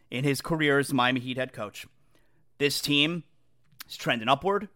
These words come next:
The second half of the season, they are always better the second half of the year. They always improve throughout the season. Great win last night. Really good win last night in Cleveland. That game was fun as hell, man. But like I said,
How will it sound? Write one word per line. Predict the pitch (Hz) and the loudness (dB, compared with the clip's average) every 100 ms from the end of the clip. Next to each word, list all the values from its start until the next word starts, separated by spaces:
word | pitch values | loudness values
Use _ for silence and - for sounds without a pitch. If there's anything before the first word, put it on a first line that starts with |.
| _ _ | _ _
The | - | -12
second | - 156 139 135 | 2 2 4 2
half | 120 | 0
of | - | -2
the | |
season, | - 160 175 196 165 - | -6 -4 -2 -2 -4 -6
they | 110 | -8
are | 95 _ - | -10 _ 2
always | 175 175 180 190 180 - - | 4 6 6 4 2 -4 -8
better | 131 120 160 123 113 110 _ _ - | -4 6 6 6 0 -6 _ _ -10
the | |
second | 139 160 127 135 | -2 0 0 0
half | 120 | 0
of | - | -2
the | |
year. | 113 | -6
They | 107 117 _ - | -6 -8 _ 8
always | 202 202 190 185 170 | 10 12 10 6 4
improve | - 165 143 147 120 113 _ _ | -2 -6 -4 -2 -4 -8 _ _
throughout | 143 147 131 - | 2 6 6 4
the | |
season. | 123 139 123 101 92 _ _ _ _ _ | -6 -4 -6 -8 -16 _ _ _ _ _
Great | - 202 208 | 4 10 10
win | 165 160 | 8 2
last | 123 117 139 | 2 0 -2
night. | 110 - | -4 -6
Really | 135 214 269 247 240 | -2 4 8 10 8
good | 151 180 | 8 4
win | 156 156 | 4 4
last | 135 131 - | 6 4 4
night | 139 | 0
in | 120 | 0
Cleveland. | - 135 123 - - | -4 -4 -4 -8 4
That | 240 285 | 8 10
game | 359 | 10
was | 285 - | 8 8
fun | - 294 | 10 10
as | 269 | 10
hell, | 254 311 269 | 10 12 12
man. | 262 277 247 - _ _ _ _ _ _ | 10 8 4 -4 _ _ _ _ _ _
But | 151 | 6
like | 170 202 | 6 6
I | |
said, | 208 233 180 | 4 6 6